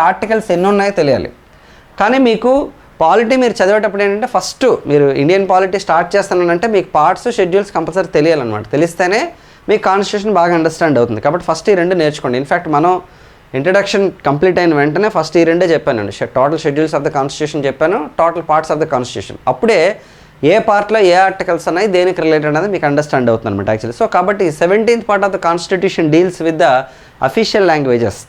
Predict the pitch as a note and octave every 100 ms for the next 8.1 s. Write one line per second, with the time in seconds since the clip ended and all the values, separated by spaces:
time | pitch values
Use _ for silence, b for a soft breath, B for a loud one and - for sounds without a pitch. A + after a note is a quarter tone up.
0 | - D#3+ G3 D#3+ D3 C#3+ B2+ A2 A2+ A2+
1 | G#2 - D3+ F#3 G#3+ G#3+ C4 - B B
2 | B - G#3 G3 G#3 F3+ F#3 G3+ G#3+ G3
3 | G3 F#3+ F3+ F3+ F#3+ F3+ F3 D#3+ - F3
4 | E3+ E3 F3 - E3 E3 D#3+ D3+ - E3+
5 | - G#3+ F3 E3 D#3+ E3 C#3+ D3+ E3+ C#3
6 | A3 C4 B B B - C#3 - D#4+ -
7 | - - - D3+ F3+ - F3 E3+ E3+ E3
8 | E3